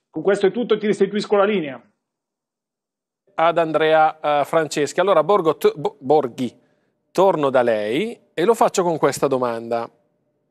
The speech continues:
Speaker 2: A che condizioni, non tanto del mes, ma anche del mes, della linea pandemica del mes, ma anche a che condizioni di mercato risulterebbe quindi, secondo lei,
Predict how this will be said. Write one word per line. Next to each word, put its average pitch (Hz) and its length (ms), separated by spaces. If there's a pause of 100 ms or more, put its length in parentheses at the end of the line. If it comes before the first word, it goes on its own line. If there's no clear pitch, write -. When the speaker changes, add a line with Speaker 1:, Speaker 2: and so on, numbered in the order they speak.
(300)
Speaker 2:
A 165 140
che 294 140
condizioni, 127 960 (720)
non 160 280
tanto 127 680 (600)
del 127 240
mes, 120 240
ma 170 200
anche 151 360
del 117 160
mes, 110 320
della 117 240
linea 127 260
pandemica 123 520
del 113 160
mes, 104 340
ma 127 140
anche 196 180
a - 40
che 160 120
condizioni 170 540
di 151 100
mercato 123 680
risulterebbe 147 640
quindi, 147 440
secondo 123 380
lei, 131 280